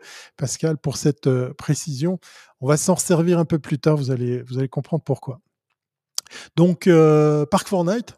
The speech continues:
super plan, euh, puisque, bah là, vous allez vous retrouver en face de, de cinglés ou de puristes qui, <laughs> comme vous, se disent, « Ben tiens,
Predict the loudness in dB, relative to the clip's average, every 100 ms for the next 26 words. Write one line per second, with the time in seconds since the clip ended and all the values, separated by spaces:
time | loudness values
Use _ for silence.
0 | _ -14 -10 -6 -6 -6 -6 -6 -6 -2
1 | -2 -2 -8 -10 -10 -8 -6 -6 -6 _
2 | -20 -20 -20 _ _ _ -4 0 2 0
3 | 0 0 0 -4 -8 -6 -4 -4 -6 -4
4 | -4 -4 -6 -6 -6 -6 -4 -4 -2 0
5 | 0 -2 -8 -10 -6 -4 -6 -10 -12 -4
6 | 4 6 6 0 -2 0 0 -2 -6 -4
7 | -6 -6 -8 -8 -4 -4